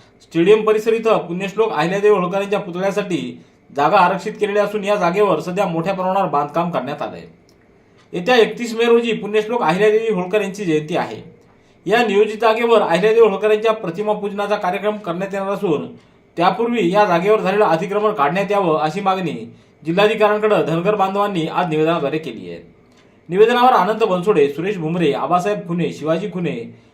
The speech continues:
लक्ष्मण बोबडे, गणेश मुळे, गणेश खुने आदींच्या स्वाक्षऱ्या आहेत. परभणी तालुक्यातल्या पेडगाव ग्रामपंचायतीच्या भोंगळ कारभारामुळं भर उन्हाळ्यात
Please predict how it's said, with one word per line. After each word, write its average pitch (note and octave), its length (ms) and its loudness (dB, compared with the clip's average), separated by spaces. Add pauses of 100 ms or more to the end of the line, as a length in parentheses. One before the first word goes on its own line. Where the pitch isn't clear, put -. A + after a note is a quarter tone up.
(120)
लक्ष्मण F#3+ 380 -4
बोबडे, E3+ 300 2
गणेश F#3+ 360 0
मुळे, E3 200 2
गणेश D#3+ 540 -4
खुने F3+ 240 -4
आदींच्या C3 360 -4
स्वाक्षऱ्या D3 420 -8
आहेत. G#2 240 -12 (1500)
परभणी G#3 400 4
तालुक्यातल्या A#3 420 4
पेडगाव G#3 460 2
ग्रामपंचायतीच्या A3 600 2
भोंगळ E3+ 340 0
कारभारामुळं G3+ 760 2
भर G3+ 140 2
उन्हाळ्यात G#3 380 2